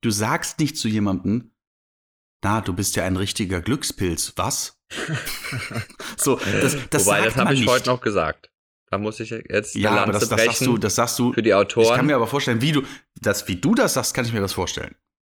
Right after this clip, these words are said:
Speaker 1: Und das ist einfach dann, äh, bösartiger Sarkasmus.
Speaker 2: Wow. Wow.
Speaker 1: Ne?
Speaker 2: Wow.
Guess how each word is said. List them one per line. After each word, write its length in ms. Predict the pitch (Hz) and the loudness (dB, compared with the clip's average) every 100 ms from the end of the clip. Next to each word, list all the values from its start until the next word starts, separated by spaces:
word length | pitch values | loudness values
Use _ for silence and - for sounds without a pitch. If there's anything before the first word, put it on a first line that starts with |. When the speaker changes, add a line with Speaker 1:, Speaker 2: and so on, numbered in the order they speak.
| _ | _
Speaker 1:
Und 80 | 104 | -2
das 120 | 92 | -2
ist 120 | 107 113 | -2 -2
einfach 260 | 107 98 | -2 -2
dann, 320 | 101 92 90 - _ _ - - | -2 -2 -2 -8 _ _ -18 -12
äh, 260 | - 110 - | -6 -6 -6
bösartiger 1200 | 101 120 165 196 - 110 127 113 113 113 113 - | -6 0 0 0 0 0 0 0 0 0 -2 -8
Sarkasmus. 1000 | 101 - 90 - 147 - 135 135 - - | -8 -6 -4 -4 -2 0 0 0 -4 2
Speaker 2:
Wow. 380 | 120 104 82 - _ _ _ _ _ _ _ _ _ _ _ _ _ | 6 6 6 0 _ _ _ _ _ _ _ _ _ _ _ _ _
Wow. 240 | - - 127 | 0 4 4
Speaker 1:
Ne? 320 | 190 220 - _ _ - | 4 0 -10 _ _ -10
Speaker 2:
Wow. 320 | 226 104 | -6 -4